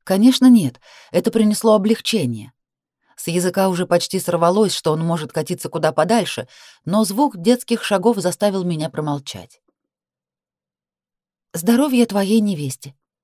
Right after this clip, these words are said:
сказала я, глядя ему в глаза. Только отошла на пару шагов, к нам подлетел Мирон. «Бабушка завтракать зовёт», объявил он громко.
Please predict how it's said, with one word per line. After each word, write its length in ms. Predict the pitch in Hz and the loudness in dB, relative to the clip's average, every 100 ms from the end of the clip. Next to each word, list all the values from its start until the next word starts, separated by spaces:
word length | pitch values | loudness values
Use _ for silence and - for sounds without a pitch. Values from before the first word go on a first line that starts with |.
| _ _ - | _ _ -20
сказала 400 | - 139 139 139 | -6 -2 0 -2
я, 180 | 143 180 | -4 -4
глядя 300 | 147 147 143 | -2 -2 -2
ему 220 | 135 135 | -4 -6
в 80 | 123 | -6
глаза. 440 | 139 135 - 104 _ _ _ _ _ _ _ _ _ _ _ | -8 -8 -12 -20 _ _ _ _ _ _ _ _ _ _ _
Только 340 | 240 240 196 | 2 2 2
отошла 360 | 175 180 - 165 | -2 -2 -2 -2
на 120 | 160 | 0
пару 240 | 147 143 143 | -2 -2 -4
шагов, 420 | 147 147 277 - _ _ - | -4 -2 -2 -4 _ _ 0
к 80 | |
нам 180 | 240 294 | 2 4
подлетел 440 | 247 190 190 196 185 | 2 0 -2 -2 -4
Мирон. 440 | 185 151 113 120 _ _ _ _ _ _ _ _ _ _ _ _ _ _ | -4 -4 -6 -10 _ _ _ _ _ _ _ _ _ _ _ _ _ _
«Бабушка 480 | 277 254 - - 254 | 0 0 0 0 4
завтракать 480 | 285 - 226 220 208 | 2 2 0 0 2
зовёт», 400 | 208 202 151 _ _ _ _ _ _ _ - | 2 0 -4 _ _ _ _ _ _ _ -6
объявил 460 | 143 151 151 151 | -4 -4 -4 -2
он 140 | 147 139 | 0 -2
громко. 480 | 135 123 117 - | -2 -2 -4 -12